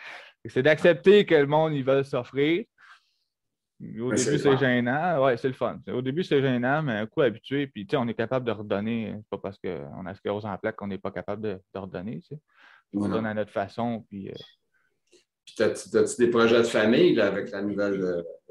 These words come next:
Speaker 2: nouvelle conquête, nouvelle blonde ou femme de
Speaker 1: Ben,
Speaker 2: vie ?
Speaker 1: j'ai déjà, euh, j'ai déjà une fille de trois ans et demi, Charlie.
Speaker 2: OK, OK. T'en as déjà une.
Speaker 1: J'ai, ouais, on, moi puis sa mère, on est séparés, euh, depuis, euh, depuis deux mille dix-neuf.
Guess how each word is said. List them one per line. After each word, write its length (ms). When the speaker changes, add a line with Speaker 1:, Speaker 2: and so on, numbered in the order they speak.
Speaker 2:
nouvelle 440
conquête, 540
nouvelle 340
blonde 480
ou 260
femme 240
de 120
Speaker 1:
Ben, 160
Speaker 2:
vie ? 60
Speaker 1:
j'ai 100
déjà, 540
euh, 160
j'ai 80
déjà 280
une 100
fille 260
de 100
trois 340
ans 60
et 100
demi, 240
Charlie. 480
Speaker 2:
OK, 140
OK. 160
T'en 160
as 60
déjà 260
une. 80
Speaker 1:
J'ai, 380
ouais, 220
on, 400
moi 120
puis 100
sa 120
mère, 160
on 120
est 60
séparés, 580
euh, 140
depuis, 440
euh, 200
depuis 220
deux 100
mille 200
dix-neuf. 440